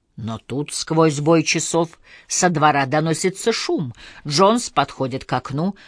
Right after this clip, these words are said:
и хоть ночь безлунная, различают три фигуры. Дик, кто ведёт в поводу двух лошадей с обвязанными копытами,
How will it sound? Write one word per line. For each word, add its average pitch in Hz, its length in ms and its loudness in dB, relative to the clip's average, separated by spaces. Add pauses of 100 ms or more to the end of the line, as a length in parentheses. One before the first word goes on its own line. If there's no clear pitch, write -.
(200)
и 247 100 2
хоть 269 280 0
ночь 285 280 2
безлунная, 247 840 2
различают 170 800 0
три - 180 -2
фигуры. 165 640 2 (520)
Дик, 170 600 -2 (480)
кто - 200 2
ведёт 220 400 4
в - 100 -20
поводу 208 400 2
двух 202 300 -2
лошадей 214 500 2
с - 180 -6
обвязанными 196 680 0
копытами, 190 720 -4